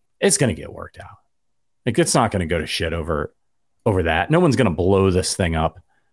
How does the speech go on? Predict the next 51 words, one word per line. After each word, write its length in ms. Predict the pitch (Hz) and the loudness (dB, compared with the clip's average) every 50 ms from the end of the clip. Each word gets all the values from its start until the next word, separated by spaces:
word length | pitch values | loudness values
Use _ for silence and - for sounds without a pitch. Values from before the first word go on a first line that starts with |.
| _ _ - | _ _ -4
over 500 | - 101 98 90 87 87 85 80 78 - _ _ _ _ _ _ _ _ _ _ | -2 0 0 0 0 0 0 0 -2 -4 _ _ _ _ _ _ _ _ _ _
three 200 | - - 113 98 | -4 0 0 2
million 260 | 90 92 90 85 85 | 2 2 0 0 0
dollars 340 | 80 82 78 78 80 80 80 | 0 0 0 0 0 -2 -2
a 40 | 85 | -2
year. 140 | 80 87 90 | 0 0 2
And 100 | 110 135 | 2 4
even 200 | 190 226 233 208 | 4 4 4 4
though 160 | 208 202 185 | 4 4 2
Chris 240 | - - 180 170 - | 2 2 0 2 2
Jones 240 | - 156 143 147 131 | 4 4 4 4 4
might 220 | 131 135 131 117 | 4 2 2 2
be 80 | 127 117 | 0 0
trolling 720 | - - - 113 104 107 110 113 113 113 113 117 113 - - - _ _ _ | 0 0 2 2 4 4 4 4 4 4 4 2 2 -2 -6 -16 _ _ _
a 60 | - 107 | 0 2
little 160 | 113 117 117 | 4 4 4
bit 120 | 110 113 | 4 4
on 140 | 107 101 95 | 4 2 2
Twitter, 440 | 92 - 98 98 101 113 113 117 117 | 0 2 2 2 4 4 4 4 4
like, 160 | 113 107 - | 2 2 2
he's 180 | - 220 208 202 | 2 2 2 4
not 180 | 220 165 113 | 2 2 2
going 220 | - 127 127 120 113 | 2 2 4 4 4
out 180 | 113 117 117 | 2 2 2
there 120 | 127 120 101 | 2 2 2
and, 100 | 90 87 | 0 -2
like, 220 | 78 67 - _ _ _ _ _ _ _ _ | -4 -6 -8 _ _ _ _ _ _ _ _
talking 400 | - - 139 135 131 - 120 113 | -2 0 0 2 2 2 0 0
shit 440 | 113 - - - 104 104 113 117 - | 0 0 -2 0 2 2 2 2 2
on 180 | 107 110 110 104 | 0 0 2 2
the 80 | 101 | 0
Chiefs, 500 | - - - - 104 107 107 104 98 - | -2 -2 -2 -2 0 0 0 0 0 0
like, 160 | 110 104 95 | 0 0 2
other 200 | - 127 139 147 | 2 2 2 2
guy, 140 | 127 135 135 | 2 2 2
like, 160 | 117 110 85 | 2 0 0
the 80 | - 90 | -2 -2
running 340 | 82 113 139 139 139 123 113 | 0 0 0 2 2 2 2
backs, 360 | 123 117 123 127 123 - - | 2 2 2 2 0 0 0
and 80 | 104 101 | 0 0
they're 140 | 104 95 | 2 2
having 160 | 127 131 117 90 | 2 0 0 0
a 60 | 85 | 0
summit 500 | - - - - 127 127 131 131 131 123 | 0 0 2 2 2 4 4 4 4 4
around 160 | 120 123 127 | 4 2 2
the 120 | 127 131 | 2 2
<laughs> 20 | 135 | 2
N 80 | 123 | 2
F 120 | 151 123 123 | 2 2 2
L. 200 | 123 127 131 127 | 2 4 4 4
Like, 340 | 120 113 104 101 98 - | 4 4 2 2 0 -4